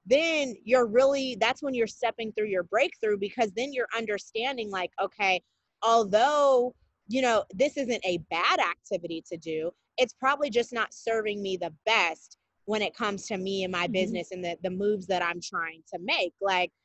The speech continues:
Speaker 1: for example, there was a, um,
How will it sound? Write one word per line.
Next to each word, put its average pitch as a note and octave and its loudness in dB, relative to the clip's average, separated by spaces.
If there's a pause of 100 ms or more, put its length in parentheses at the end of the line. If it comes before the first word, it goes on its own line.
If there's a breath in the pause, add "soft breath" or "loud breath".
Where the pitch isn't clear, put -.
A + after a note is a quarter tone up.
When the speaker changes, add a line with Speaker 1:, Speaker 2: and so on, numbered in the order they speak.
(300)
Speaker 1:
for A#3 2
example, A3 0
there G#3 4
was G#3+ 2
a, F#3+ 2
um, E3+ -2